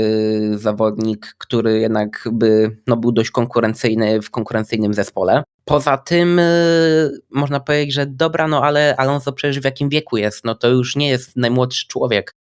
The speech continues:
No tak, ale z drugiej strony popatrzmy na to, co się działo w zeszłym sezonie. I no trzeba powiedzieć to wprost, Fernando przeżywał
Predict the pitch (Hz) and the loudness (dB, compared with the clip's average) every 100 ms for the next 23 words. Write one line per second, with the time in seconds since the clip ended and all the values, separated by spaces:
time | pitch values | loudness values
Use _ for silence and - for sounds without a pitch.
0 | _ _ _ 110 117 127 160 185 190 - | _ _ _ -2 2 4 4 2 0 -8
1 | _ - 233 202 - - - _ _ _ | _ -2 -2 -4 -10 -18 -20 _ _ _
2 | _ _ 127 135 147 151 156 156 147 143 | _ _ -2 2 2 2 4 2 0 -2
3 | 151 156 160 165 160 147 151 156 165 156 | -2 -4 -4 -2 -2 -4 -4 -4 -2 -2
4 | 151 147 - 139 139 143 143 135 143 - | -2 -4 -6 -4 0 2 2 2 0 -2
5 | 131 127 131 127 123 156 - _ _ _ | -2 0 0 2 0 -4 -8 _ _ _
6 | _ - 180 190 196 185 - - - 180 | _ -4 0 0 0 -2 -8 -20 -2 -2
7 | 185 - 185 185 190 185 180 196 202 208 | 0 0 0 0 2 0 0 -4 2 2
8 | 147 - - 143 143 139 139 131 - 131 | 2 -4 -4 -2 2 2 0 -2 -2 -2
9 | 131 135 135 139 139 | 0 2 2 2 2